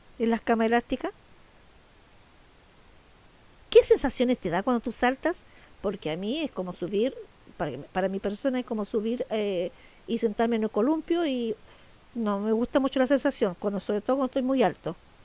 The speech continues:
Pero a otros sí les gusta eso. Por lo tanto, ¿qué sensación tú es-, eh, que sientes? ¿Cómo ha sido tu experiencia saltando en las camas elásticas?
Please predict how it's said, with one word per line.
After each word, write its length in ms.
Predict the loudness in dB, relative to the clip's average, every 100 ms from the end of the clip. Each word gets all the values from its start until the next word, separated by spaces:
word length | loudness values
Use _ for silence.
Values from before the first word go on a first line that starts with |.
| -20 -20 2
Pero 160 | 6 8
a 40 |
otros 280 | 8 6 2
sí 120 | 4
les 120 | 4
gusta 340 | 6 4 2 -2
eso. 320 | -2 -8 -10 -12 -20 -20 -20 -20 -20 -20 -20 -20 -10
Por 120 | -2 2
lo 40 |
tanto, 220 | 4 4
¿qué 120 | 2
sensación 440 | 2 2 0 0 2
tú 100 | 2
es-, 240 | 2 -4 -2
eh, 100 | -2
que 120 | -2
sientes? 420 | -2 -2 -4 -10 -10 -20 -20 -20 -20 -20 -20 -20 -20 -20 -20 -20 -20 -20 -20 -20 -20 -20 _ -20 -20 -20 -20 -20 -20 -20 -20 -20 -20 -20 -20 -20 -4
¿Cómo 180 | 2 4
ha 40 | 6
sido 160 | 6
tu 80 | 6
experiencia 680 | 4 6 8 6 2 2 4
saltando 600 | 4 4 2 2 0 0
en 80 |
las 100 | 0
camas 340 | 2 2 4 2
elásticas? 600 | 2 0 -6 -8 -8